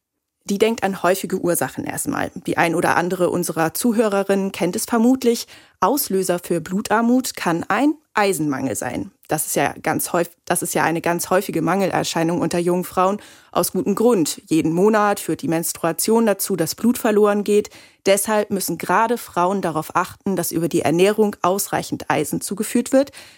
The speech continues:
damit der Körper genug neue rote Blutkörperchen bilden kann. Aber auch ein Mangel an anderen Nährstoffen wie Vitamin B zwölf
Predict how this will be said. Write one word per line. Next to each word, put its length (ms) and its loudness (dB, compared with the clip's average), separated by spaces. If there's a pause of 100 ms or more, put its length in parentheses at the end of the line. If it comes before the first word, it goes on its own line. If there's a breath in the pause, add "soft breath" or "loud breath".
damit 200 4
der 120 2
Körper 340 0
genug 440 -2
neue 280 4
rote 320 0
Blutkörperchen 760 -2
bilden 300 0
kann. 320 -4 (540 soft breath)
Aber 380 2
auch 100 -2
ein 180 -2
Mangel 360 2
an 160 -2
anderen 380 0
Nährstoffen 600 -4
wie 320 6
Vitamin 380 -2
B 120 -6
zwölf 460 2